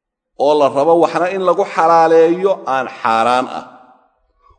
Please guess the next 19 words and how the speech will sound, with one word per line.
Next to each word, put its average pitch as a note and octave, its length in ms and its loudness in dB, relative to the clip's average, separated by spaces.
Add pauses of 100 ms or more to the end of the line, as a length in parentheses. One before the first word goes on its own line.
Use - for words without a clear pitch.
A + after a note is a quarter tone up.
Wax A3+ 240 2 (160)
qofka G#3+ 340 0
u G#3 140 0
xalaal F3 420 6
ahaana E3 300 2
lagaga C#3+ 340 -2
xaaraantinimeeyo A2 920 -4
oo A#2 100 -4
la B2 80 -4
yidhaahdo, B2 220 0
"Ma D3 80 -6
soo C#3 180 -6
geli G#2+ 180 -6
karta." G2 240 -10
Haddaad D3+ 280 -2
soo F3 200 2
gasho, D3+ 320 -6
jeel C3+ 240 -6
weyn. E2+ 200 -16